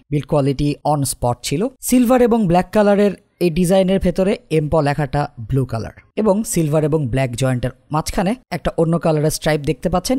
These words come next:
এটা basically এলইডি স্ট্রাইপ। এই জিনিসটা ইলুমিনেট হয়। আমার এই ডিভাইসটিতে ব্লু কালারের ইলুমিনেশন হবে।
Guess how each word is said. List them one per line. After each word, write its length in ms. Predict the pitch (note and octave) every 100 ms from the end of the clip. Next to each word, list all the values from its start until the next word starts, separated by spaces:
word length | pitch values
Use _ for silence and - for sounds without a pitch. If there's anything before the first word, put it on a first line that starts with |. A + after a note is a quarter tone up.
| -
এটা 180 | D3+ E3
basically 460 | C3 C#3 C3+ D3+ E3+ _
এলইডি 320 | D3+ D3+ C#3 C3+
স্ট্রাইপ। 300 | - - - _
এই 140 | G3+ G#3+
জিনিসটা 380 | G3+ A3 - C4+ -
ইলুমিনেট 380 | E3+ E3+ D#3 C#3
হয়। 260 | - A#2 F#3 -
আমার 200 | D#3+ E3
এই 80 | D3+
ডিভাইসটিতে 520 | C#3 C#3 D3 - F3
ব্লু 200 | A3 F3 E3+
কালারের 380 | D#3+ C#3+ C#3 -
ইলুমিনেশন 540 | - C#3 B2+ A#2+ - G#2+
হবে। 160 | G#2 -